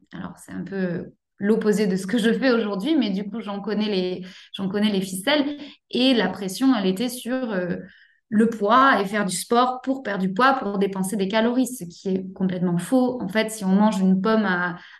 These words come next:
à quarante calories, on, on peut, on peut faire, euh, on peut courir pendant, euh, je sais pas, vingt minutes ou une demi-heure, dépenser les quarante calories, mais en fait, c'est pas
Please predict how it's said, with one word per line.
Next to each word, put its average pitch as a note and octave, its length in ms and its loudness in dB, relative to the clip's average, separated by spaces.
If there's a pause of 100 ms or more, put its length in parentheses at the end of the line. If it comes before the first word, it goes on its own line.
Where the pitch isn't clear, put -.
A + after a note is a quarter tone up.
(120)
à F#3 100 -6
quarante G3 320 -2
calories, G3 520 2
on, F3+ 280 -4
on F3 80 -4
peut, F#3 400 0
on F3+ 220 -4
peut F3+ 140 -6
faire, F#3+ 340 -4
euh, E3+ 140 -2
on E3+ 100 0
peut F3 80 -6
courir G#3+ 460 -2
pendant, F3 340 -2
euh, D#3+ 220 0 (440)
je F3 40 -10
sais F#3+ 140 -6
pas, G3+ 180 2
vingt F#3+ 260 2
minutes G#3 400 2
ou F3 180 -2
une F3 200 -2
demi-heure, F#3 340 -2 (320)
dépenser G#3 460 2
les G3 100 0
quarante F#3+ 300 -2
calories, G#3+ 300 0
mais G#3+ 220 0
en F#3+ 120 -6
fait, A#3 180 -6
c'est F#3+ 320 -6
pas A#3+ 400 0